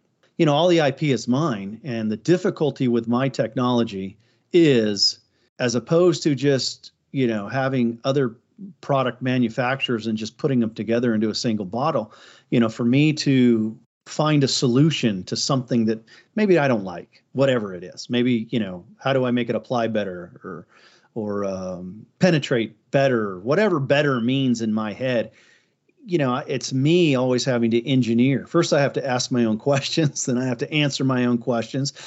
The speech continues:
And then that point, I have to get with some of the relationships that I have out there with huge companies, by the way, and their, their chemical departments, to then design something to fits my chemistry.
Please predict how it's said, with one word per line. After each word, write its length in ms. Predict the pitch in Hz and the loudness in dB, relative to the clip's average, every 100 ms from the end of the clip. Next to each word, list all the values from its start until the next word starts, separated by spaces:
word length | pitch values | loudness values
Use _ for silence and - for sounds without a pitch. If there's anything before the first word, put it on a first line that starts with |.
| - 135 | -6 0
And 100 | 139 | 2
then 120 | 131 | 4
that 340 | 143 165 139 | 2 0 -4
point, 340 | - 127 127 139 | -2 2 2 0
I 100 | 127 | -2
have 240 | 123 120 120 | 0 0 -2
to 440 | 131 123 123 123 | 0 4 4 2
get 260 | 110 131 131 | 2 0 0
with 160 | 139 | -4
some 260 | - 131 123 | -2 0 2
of 120 | 120 | 2
the 260 | 120 120 117 | 4 4 4
relationships 720 | 113 113 131 139 127 127 - | 2 2 0 0 0 -2 -2
that 100 | 120 | -2
I 80 | 107 | -2
have 240 | 117 131 | -2 0
out 220 | 135 110 | 0 0
there 320 | 117 104 117 - _ - - - - | -2 -2 -4 -8 _ -20 -20 -14 -2
with 140 | 127 | -2
huge 400 | - 247 262 - | 4 6 6 4
companies, 480 | - 143 147 117 98 | 0 0 0 -2 -4
by 220 | - 101 | -6 -8
the 100 | 95 | -8
way, 360 | 95 92 92 117 | -8 -6 -6 -8
and 240 | 135 107 | -4 0
their, 380 | 107 104 101 98 - _ _ | 0 0 -4 -10 -20 _ _
their 140 | 120 101 | -8 -4
chemical 420 | - 160 135 110 | 0 0 0 -4
departments, 580 | 113 110 104 107 85 - - - _ - | -4 -8 -6 -8 -8 -12 -14 -20 _ -4
to 100 | 135 | 0
then 280 | 135 143 131 | 4 2 2
design 600 | 131 110 123 139 147 131 | 2 2 2 2 2 2
something 720 | - 151 160 - 113 117 117 | 0 0 -2 -2 0 0 0
to 140 | 120 | -2
fits 520 | 113 - 151 - - | -4 0 0 0 -6
my 300 | 147 120 120 123 | -4 -2 0 -2
chemistry. 920 | - - 185 190 135 - 104 101 | -6 -4 0 0 -2 -4 -4 -4